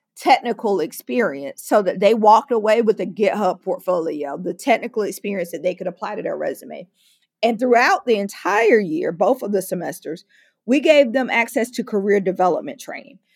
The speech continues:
And the whole premise was that if we give them this open source education, the technical experience and that career development, it will prepare them for a summer internship or an internship with one of our corporate partners. Our corporate partners were Microsoft,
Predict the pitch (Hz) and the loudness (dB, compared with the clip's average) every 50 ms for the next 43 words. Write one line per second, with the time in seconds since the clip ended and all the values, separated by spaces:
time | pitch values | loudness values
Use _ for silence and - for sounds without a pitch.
0 | _ _ - - 233 226 214 202 214 - 320 349 427 - _ - 330 302 311 285 | _ _ 0 0 2 2 2 0 2 4 4 4 4 0 _ 0 0 2 2 2
1 | 240 247 226 214 208 - - - - - 214 185 185 185 170 190 214 233 269 311 | -2 -4 -4 -8 -4 -2 -2 -2 -2 -2 -4 -6 -6 -10 -4 -4 -2 -2 -2 -4
2 | 311 311 302 - - - 240 240 247 233 240 - 226 208 214 - - - 190 170 | -4 -4 -6 -6 -2 -2 -2 -2 -2 -6 -10 -8 -6 -8 -8 -8 -4 -4 -4 -4
3 | 190 190 - - - - - - 175 151 147 - - - 226 220 226 262 254 269 | -4 -10 -10 -10 -12 -10 -10 -14 -14 -14 -16 -12 -4 -4 -4 -2 -4 -4 -4 -2
4 | 247 214 180 - - 190 185 180 - - 185 156 165 - - - 190 175 175 185 | -2 -2 -4 -6 -6 -6 -6 -6 -10 -10 -10 -8 -8 -8 -8 -8 -6 -4 -4 -4
5 | 180 170 175 196 156 151 185 - 262 285 277 - _ _ _ _ _ _ _ - | -4 -4 -4 -2 -4 -2 -2 -2 -2 -4 -4 -6 _ _ _ _ _ _ _ 4
6 | 226 233 233 233 220 214 - - 190 _ - - 220 220 208 196 190 190 190 180 | 6 6 6 6 4 0 0 -6 -12 _ -2 0 2 4 2 2 2 0 -2 -2
7 | 180 180 - 202 190 170 - - 180 180 - - - 196 196 190 185 - - - | -4 -4 -4 -2 -2 -2 -2 -4 -6 -6 -6 -4 -2 -2 -2 -2 -4 -6 -6 -8
8 | 185 185 214 - 277 240 247 269 - 269 208 196 202 165 - - - 202 196 190 | -8 -8 -8 -6 -6 -6 -6 -4 -6 -6 -4 -4 -6 -6 -6 -6 -6 -6 -6 -6
9 | - 190 190 175 - - 175 165 - _ _ _ _ _ - 196 202 196 202 190 | -8 -10 -10 -10 -10 -8 -8 -8 -10 _ _ _ _ _ -6 -6 -4 -2 -2 -2
10 | 190 175 170 180 - - - 190 180 - 156 - - 208 - - - _ _ - | 0 0 0 0 -2 -2 -6 -6 -6 -6 -8 -10 -8 -8 -8 -8 -8 _ _ -20
11 | - - _ _ _ _ _ _ _ _ _ _ _ _ _ - - 202 208 247 | -20 -20 _ _ _ _ _ _ _ _ _ _ _ _ _ -4 0 2 2 2
12 | 277 - - 226 208 - - - - - - 175 185 196 - 247 269 277 302 - | 0 0 0 0 0 2 0 -2 -2 -2 -2 0 0 0 0 0 -2 -2 -4 -4
13 | _ _ _ _ _ _ _ - - 196 190 180 180 185 180 180 202 190 202 233 | _ _ _ _ _ _ _ -4 2 4 6 6 4 2 -2 -2 2 2 2 2
14 | - 247 233 - - 247 226 220 214 214 208 - | 2 0 0 0 0 -2 0 2 2 0 -2 -2